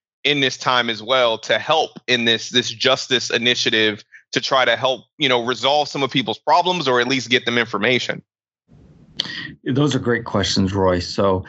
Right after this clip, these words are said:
Speaker 2: uh, at Administer Justice, we believe that no one should face confusing legal circumstances alone. Uh,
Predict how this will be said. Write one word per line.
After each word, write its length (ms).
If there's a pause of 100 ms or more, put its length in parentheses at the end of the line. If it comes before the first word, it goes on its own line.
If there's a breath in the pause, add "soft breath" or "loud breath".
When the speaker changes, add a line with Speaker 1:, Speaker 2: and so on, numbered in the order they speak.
(240 loud breath)
Speaker 2:
uh, 180 (100)
at 120
Administer 440
Justice, 500
we 140
believe 340
that 140
no 240
one 320
should 300
face 220
confusing 840 (100)
legal 320
circumstances 920 (100)
alone. 640 (520 loud breath)
Uh, 280